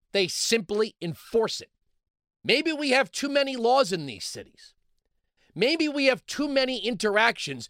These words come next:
between citizens and law enforcement in ways that almost guarantee that whatever percentage of bad outcomes will occur,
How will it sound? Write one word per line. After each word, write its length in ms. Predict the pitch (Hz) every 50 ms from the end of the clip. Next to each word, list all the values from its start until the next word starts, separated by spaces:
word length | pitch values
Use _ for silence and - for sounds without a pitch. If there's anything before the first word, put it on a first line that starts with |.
| _ _ _
between 360 | 147 - - - 214 220 202
citizens 600 | - - - - 262 269 254 170 - 247 226 175
and 200 | - 170 190 175
law 220 | 165 180 190 208
enforcement 580 | 233 220 - - 156 151 135 123 - 143 147 120 - _ - - - _
in 260 | 208 247 247 220 180
ways 300 | 170 240 247 262 254 185
that 160 | 175 208 - _ _
almost 680 | - 240 269 285 294 277 254 269 262 254 - - - -
guarantee 760 | - 220 226 226 220 220 214 175 - - 196 202 160 107 - - - _ _ _
that 200 | - 196 196 151
whatever 460 | 156 143 185 208 202 240 285 277 311 277
percentage 800 | - 240 247 185 - - - 220 226 214 175 139 117 - - - _ _ _ _ _
of 340 | - 196 190 185 170 120 - _ _ _ _ _ _ _ _ _ _ _ _ _ _ _ _ _
bad 460 | 127 117 104 _ 220 240 262 285 269 202
outcomes 840 | 165 220 240 226 - _ - 180 165 139 120 113 110 - - - - _ _ _ _ _ _ _ _ _ _ _ _ _ _ _
will 220 | 160 180 233 240 220
occur, 400 | - - - 208 233 190 -